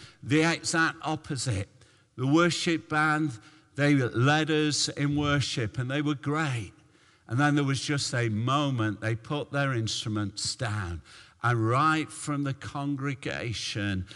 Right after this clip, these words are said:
just spontaneously came this overflow of worship out of people's mouths. It was like a crescendo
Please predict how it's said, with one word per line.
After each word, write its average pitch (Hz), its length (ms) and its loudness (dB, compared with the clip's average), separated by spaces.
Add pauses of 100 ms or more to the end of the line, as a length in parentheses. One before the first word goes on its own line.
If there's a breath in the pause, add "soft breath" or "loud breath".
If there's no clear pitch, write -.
(160 loud breath)
just 143 300 0
spontaneously 117 1400 -2 (280 loud breath)
came 135 560 -2
this 110 320 -2 (100)
overflow 113 1200 -2 (240 loud breath)
of 127 260 0
worship 127 840 0
out 135 240 0
of 113 140 -4
people's 123 680 -6
mouths. 110 460 -2 (200 loud breath)
It 151 120 2
was 143 260 2
like 143 400 2
a 131 160 -2
crescendo 123 1300 -2